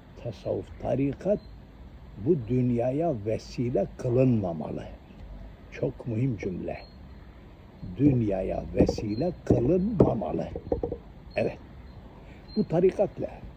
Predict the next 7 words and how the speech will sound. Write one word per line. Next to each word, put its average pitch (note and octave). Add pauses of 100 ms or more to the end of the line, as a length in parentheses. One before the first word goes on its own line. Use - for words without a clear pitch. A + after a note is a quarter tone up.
(160)
ben D#3
mal G#3
toplayayım, C3 (360)
arsalar -
alayım, C#3+ (160)
taksiler C#3+
alayım, D#3+